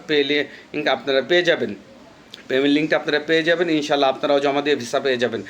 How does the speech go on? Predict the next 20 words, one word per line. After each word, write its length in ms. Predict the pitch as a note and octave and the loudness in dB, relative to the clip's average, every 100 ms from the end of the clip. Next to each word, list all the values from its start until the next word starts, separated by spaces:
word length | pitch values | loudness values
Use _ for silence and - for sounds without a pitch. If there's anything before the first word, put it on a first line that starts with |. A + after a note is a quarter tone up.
| - - - - | -16 -20 -16 -4
আপনারা 580 | C#3 - D#3 D3+ D#3 D#3+ | -2 0 2 4 4 4
অনেকেই 480 | D#3 D3 D3+ D#3+ | 4 2 0 0
দীর্ঘ 340 | D3 D3 C#3+ D3+ | 0 0 0 0
দুই 200 | C3+ C#3+ | -2 -6
তিন 220 | D3+ D#3 | -4 -2
মাস 220 | D3+ D#3+ | 0 2
যাবত 220 | D#3+ D#3 | 2 2
আটকা 260 | C#3+ C3+ D3 | 2 0 -2
পড়ে 220 | C3 D3 | 0 2
আছিলেন, 360 | C#3+ C#3+ D#3 F3 | 2 0 0 0
তাদের 380 | D#3+ C#3+ D3+ D3 | 2 2 0 -2
কিন্তু 200 | D3+ D3+ | -8 -8
সমস্যার 440 | - C#3+ C#3+ D3 | -4 -4 -2 -2
একটি 140 | C#3 | -2
সমাধান, 480 | C#3 C3+ C#3+ C#3+ E3+ | -4 -4 -2 0 0
আহ, 600 | G3 - - - C3+ C#3 | -2 -10 -20 -6 0 0
ভিএফএস 360 | C3+ D3 D3 C3+ | 2 2 2 -2
গ্লোবাল 320 | B2+ C#3+ D3+ | 0 2 2
থেকে 200 | D#3+ D#3+ | 2 2
already 420 | D3 C#3 C#3 C#3 | 2 2 2 0